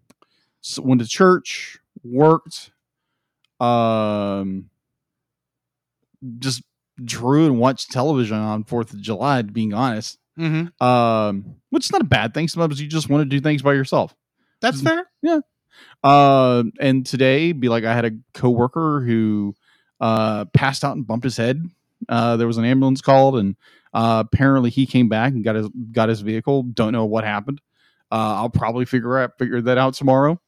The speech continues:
Speaker 2: Well, considering the temperature today,
Speaker 1: Yeah.
Speaker 2: it, I can kinda guess. He may have
Speaker 1: Mm.
Speaker 2: got dehydrated.
Speaker 1: Possibly.
Speaker 2: If he wasn't drinking enough water. But
Speaker 1: Yeah.
Speaker 2: anyway.
Speaker 1: Yeah.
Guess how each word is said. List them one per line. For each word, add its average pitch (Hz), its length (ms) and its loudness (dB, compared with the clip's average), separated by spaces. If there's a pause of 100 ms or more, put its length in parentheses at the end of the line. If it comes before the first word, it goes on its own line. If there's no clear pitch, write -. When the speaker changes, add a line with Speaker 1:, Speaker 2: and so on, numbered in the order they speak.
(600)
Speaker 2:
Well, 143 140 -20
considering 202 640 0
the 135 80 -4
temperature 160 520 -8
today, 92 500 -14 (180)
Speaker 1:
Yeah. 143 400 2 (180)
Speaker 2:
it, 151 100 -16 (140)
I 147 140 2
can 151 180 -4
kinda 208 340 -2
guess. 143 640 -4
He 156 120 -6
may 175 160 0
have - 80 2
Speaker 1:
Mm. - 40 -2
Speaker 2:
got 151 160 -4
dehydrated. 127 720 -10 (300)
Speaker 1:
Possibly. 104 540 0 (560)
Speaker 2:
If 127 80 -16
he 139 80 -6
wasn't 135 240 -2
drinking 123 240 -6
enough 120 240 -6
water. 117 380 -2 (840)
But 208 180 6
Speaker 1:
Yeah. 196 60 4
Speaker 2:
anyway. 107 400 -2
Speaker 1:
Yeah. 147 260 0